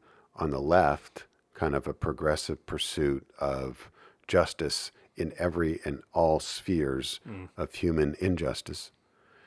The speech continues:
Speaker 1: And on the right, um, you know, taking down the White House. So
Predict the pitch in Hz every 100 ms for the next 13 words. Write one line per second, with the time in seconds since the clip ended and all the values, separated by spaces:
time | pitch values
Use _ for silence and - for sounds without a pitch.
0 | _ _ - 82 78 71 71 107 90 73
1 | - _ - _ _ _ - 69 67 65
2 | 65 - _ _ _ _ _ - _ 78
3 | 67 65 80 - _ _ _ - 92 85
4 | 76 80 80 80 85 85 65 - - -
5 | _ _ _ _ _ _ _ _ _ _
6 | _ _ _ _ _ _ _ _ _ _
7 | _ _ _ - - - 78 71 69